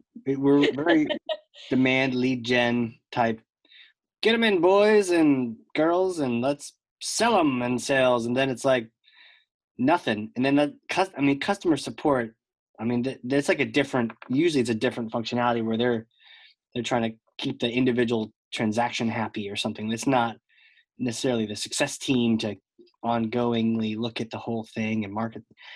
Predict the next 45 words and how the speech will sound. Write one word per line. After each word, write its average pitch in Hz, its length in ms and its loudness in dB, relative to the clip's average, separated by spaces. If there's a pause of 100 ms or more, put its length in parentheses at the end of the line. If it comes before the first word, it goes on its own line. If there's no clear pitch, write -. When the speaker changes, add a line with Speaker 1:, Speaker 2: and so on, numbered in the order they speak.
(120)
Speaker 1:
Yeah, 196 220 -2
it's - 140 -12
weird. 165 380 2
It's - 680 -20
like 143 100 -8
a 113 40 -4
gap. 165 340 -2
Speaker 2:
No, 254 260 -2
it, 233 120 -12 (340)
it, - 40 -
I 269 40 4
mean, 302 180 4
and, 311 180 2
and 294 120 2
as 302 120 0
customers, 349 460 -2
right, 226 200 2
we 302 100 -4
can 285 100 -4
all 254 260 0
a 226 40 0
hundred 277 340 0
percent 262 300 -2
relate. 233 520 -2 (480)
Like, 120 100 2
when 113 100 0
Speaker 1:
Mm-hmm. 110 200 -2
Speaker 2:
you 120 80 -14 (120)
buy 202 200 -2
something 339 640 0
and 220 120 2
it 196 140 -2
doesn't 208 340 2
work 196 300 -4
the 220 100 -2
way 208 120 2
you 190 200 -2
want 165 220 0
it - 140 -6
to, 320 420 -2
it's 233 220 -2
super 302 400 -2
frustrating. 180 800 -2
It's 185 160 -6
disappointing. 208 840 0